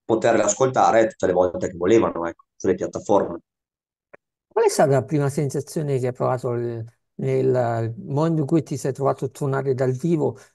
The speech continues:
Speaker 2: con davanti a un pubblico, eh, che era lì, quell'occasione soltanto per ascoltare a te? Quindi,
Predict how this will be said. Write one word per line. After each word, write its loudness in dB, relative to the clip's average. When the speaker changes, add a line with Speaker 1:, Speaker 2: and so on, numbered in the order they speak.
Speaker 2:
con -2
davanti 2
a 4
un 0
pubblico, 0
eh, -8
che 6
era 4
lì, 4
quell'occasione 0
soltanto -6
per 0
ascoltare -8
a -8
te? -2
Quindi, -2